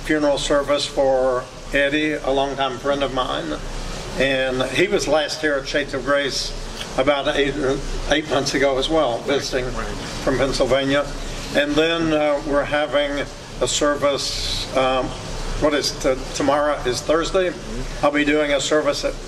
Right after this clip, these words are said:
Speaker 1: two o'clock for Christy. Uh, help me out here. Anyway, Christy, we'll have to look that up.
Speaker 2: Yeah,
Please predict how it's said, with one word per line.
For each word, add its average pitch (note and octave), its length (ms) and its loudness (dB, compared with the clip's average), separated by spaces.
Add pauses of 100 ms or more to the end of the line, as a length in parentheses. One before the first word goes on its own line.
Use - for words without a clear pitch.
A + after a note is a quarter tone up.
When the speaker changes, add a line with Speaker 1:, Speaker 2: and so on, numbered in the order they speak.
Speaker 1:
two D#3 180 4
o'clock C#3+ 560 0
for - 720 -2
Christy. C#3+ 920 0 (1000)
Uh, C3+ 160 2
help C3+ 200 0
me C3+ 120 2
out A#2 200 -2
here. A2+ 240 -4 (320)
Anyway, A#2+ 360 2 (360)
Christy, C#3+ 420 2 (320)
we'll C3+ 100 4
have C#3+ 200 -2
to C#3+ 80 2
look C3+ 180 2
that C3 160 2
up. A#2+ 140 0
Speaker 2:
Yeah, A2 280 0